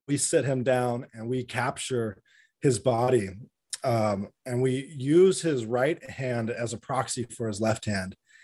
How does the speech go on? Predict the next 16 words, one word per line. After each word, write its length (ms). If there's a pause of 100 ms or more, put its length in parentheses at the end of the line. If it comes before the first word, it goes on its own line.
(140)
And 100
I 80
just 340 (140)
set 160
him 200
down 340
with 180
this 180
V 120
R 120
camera 340
and 40
I 40
say, 200
"Just, 200
Sean, 340